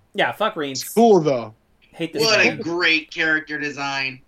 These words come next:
Speaker 3: <laughs>
Speaker 1: What a cool, and how he
Speaker 2: The,
Speaker 1: keeps
Speaker 2: the
Speaker 1: getting,
Speaker 2: one
Speaker 1: like, his face gets more fucked up over time.
Speaker 2: Yeah,
Speaker 1: Like, he's just
Speaker 2: yeah.
Speaker 1: getting more fucked up constantly.
Speaker 2: Literally what I was about to say. Like, the one thing I kept thinking while watching this episode, or these episodes, um, is that, like,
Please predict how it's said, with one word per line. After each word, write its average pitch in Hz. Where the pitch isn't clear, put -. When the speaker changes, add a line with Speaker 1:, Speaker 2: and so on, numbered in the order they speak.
Speaker 3:
<laughs> 160
Speaker 1:
What 156
a 156
cool, 147
and 185
how 190
he 208
Speaker 2:
The, 196
Speaker 1:
keeps 202
Speaker 2:
the 196
Speaker 1:
getting, 180
Speaker 2:
one 202
Speaker 1:
like, 151
his 175
face 160
gets 147
more 131
fucked -
up 135
over 143
time. 135
Speaker 2:
Yeah, 202
Speaker 1:
Like, 156
he's 147
just 180
Speaker 2:
yeah. 196
Speaker 1:
getting 143
more 131
fucked 139
up 135
constantly. 135
Speaker 2:
Literally 190
what 175
I 170
was 160
about 160
to 147
say. 151
Like, 143
the 160
one 165
thing 175
I 151
kept -
thinking 151
while 131
watching 135
this 123
episode, 131
or 127
these 139
episodes, 127
um, 123
is 135
that, 147
like, 139